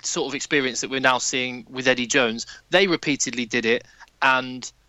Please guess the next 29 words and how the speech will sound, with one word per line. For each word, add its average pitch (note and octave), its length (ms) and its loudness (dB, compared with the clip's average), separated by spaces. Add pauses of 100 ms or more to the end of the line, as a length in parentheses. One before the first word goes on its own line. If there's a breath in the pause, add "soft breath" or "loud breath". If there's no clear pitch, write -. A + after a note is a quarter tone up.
(160)
they D3 360 4
weren't C#3 300 4
the C3+ 80 -2
ones C3 340 -2
who C3+ 140 0
ever B2+ 140 0
carried B2+ 320 0
the - 60 -10
can. C3+ 340 0
And D3+ 160 -6
that, - 100 -6
in F3 160 -2
business, D#3 440 -2
that - 220 2
doesn't D3 280 0
happen. - 380 -2
If - 180 -6
a F3 40 -4
company C3 640 -4 (280 loud breath)
repeatedly D3 680 -2
goes C#3+ 280 0
through C3+ 120 -4
cycle F3 360 2
after - 180 -4
cycle C3 560 -2 (480 loud breath)
of C3 340 2 (160)
poor E3+ 240 2
performance, B2 760 -4 (340 soft breath)
and C3+ 640 0